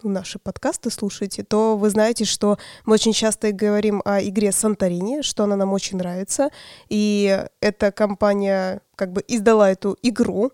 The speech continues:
Санторини, которая была очень-очень успешной, и многие её хотят и, и приобретают, кстати говоря. Также игры её — это Dice Throne, которая нам очень нравится, которая есть у нас на нашем канале.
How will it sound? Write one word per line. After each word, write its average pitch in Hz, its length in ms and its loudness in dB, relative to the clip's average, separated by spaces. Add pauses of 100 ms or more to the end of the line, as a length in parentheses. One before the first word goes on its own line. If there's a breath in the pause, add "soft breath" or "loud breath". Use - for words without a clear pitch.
Санторини, 202 840 0
которая 196 280 -2
была 190 180 0
очень-очень 196 480 -4
успешной, 208 540 -2
и - 20 2
многие 196 380 0
её 185 140 -2
хотят 190 480 -4
и, 196 140 -2
и 208 260 -4
приобретают, 190 680 -4
кстати - 280 -8
говоря. 262 420 0 (500 loud breath)
Также 202 640 2
игры 208 320 -2
её — 196 440 0
это 196 420 -4 (240 soft breath)
Dice 190 440 2
Throne, 202 440 -2
которая 214 320 0
нам 202 180 -2
очень 196 220 -4
нравится, 185 360 -4
которая 202 320 -2
есть 196 160 -4
у - 20 -2
нас 190 180 -4
на 196 80 -4
нашем 190 300 -4
канале. 190 480 -4